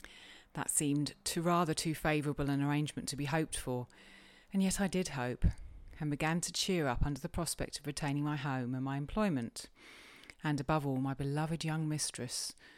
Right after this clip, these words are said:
when a servant, one of the discarded ones not yet departed, rushed hastily in and said that devil Heathcliff was coming through the court. Should he fasten the door in his face? If we'd been mad enough to order that proceeding,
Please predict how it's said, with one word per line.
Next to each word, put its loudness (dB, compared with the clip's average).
when 2
a 2
servant, 2
one 2
of -4
the -10
discarded 0
ones -4
not -2
yet -6
departed, -4
rushed 0
hastily -2
in -2
and 0
said 2
that -4
devil 2
Heathcliff -4
was -4
coming 0
through 2
the -2
court. -2
Should -6
he -2
fasten 2
the 2
door 0
in 0
his -2
face? 0
If -2
we'd 8
been 6
mad 6
enough 2
to -2
order 2
that 0
proceeding, 2